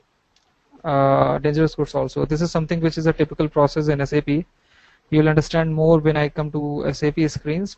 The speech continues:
but, uh, from your business experience, you might be understanding what this is trying to say. Uh, so, uh, from bill of material in E H S, we call that as bill of substance,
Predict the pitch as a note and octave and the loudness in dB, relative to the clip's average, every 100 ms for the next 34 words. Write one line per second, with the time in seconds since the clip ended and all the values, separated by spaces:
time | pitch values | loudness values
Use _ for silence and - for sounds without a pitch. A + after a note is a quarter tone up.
0 | - D3 D3 D#3 C#3+ C#3 C#3+ C3+ B2 - | -2 -2 -2 0 2 2 2 0 0 -2
1 | - C#3+ C#3+ C#3 C#3+ C#3 C#3+ D#3 E3+ - | -6 -6 -4 -2 -2 0 0 2 0 -2
2 | D3+ D#3+ D#3 D3+ D3 C#3+ D3 D3 C#3 C3+ | -4 -4 -4 -4 -4 -4 -4 -4 -4 -4
3 | C#3+ C#3 C#3 C3+ C#3 C#3 - C#3+ C#3+ C#3 | -2 -2 -4 -4 -6 -6 -8 -4 -2 -2
4 | C#3 C3+ C#3 - B2+ - - _ _ _ | -4 -4 -4 -4 -4 -4 -12 _ _ _
5 | _ _ _ _ D3 B2 - - - - | _ _ _ _ 0 2 2 -2 -8 -12
6 | _ - - C#2+ C#3 - - - _ _ | _ -10 -4 -2 0 -2 -6 -12 _ _
7 | - D3+ C3 B2+ A#2+ C#3 C#3 C3+ D#3+ D#3 | -8 -2 0 0 -2 -4 0 4 4 4
8 | D3+ C#3+ D3+ E3 E3 D#3+ _ _ D#3 D3 | 0 2 4 4 4 -2 _ _ -8 -2
9 | D3+ - F3 - D3+ C#3+ D3 D3 D3 D3+ | -2 0 -2 -2 -6 0 0 2 2 2
10 | D#3 D#3+ - C#3 C#3+ D3 - C3+ - C#3+ | 0 -4 -8 -4 -2 -2 -6 -14 -10 -10
11 | B2 - | -10 -14